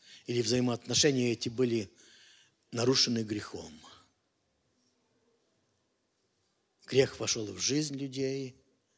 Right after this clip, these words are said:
и враг через грех – очень много преуспел в жизни людей. Сегодня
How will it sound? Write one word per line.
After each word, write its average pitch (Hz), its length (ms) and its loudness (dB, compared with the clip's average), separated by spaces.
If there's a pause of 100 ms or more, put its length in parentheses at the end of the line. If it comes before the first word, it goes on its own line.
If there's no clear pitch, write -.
(1400)
и 104 300 -2 (800)
враг 135 420 0
через 117 440 0
грех – 117 600 -4 (800)
очень 131 260 2
много 123 300 2
преуспел 117 760 0
в 101 60 -6
жизни 101 360 -6
людей. 101 360 -6
Сегодня 127 640 0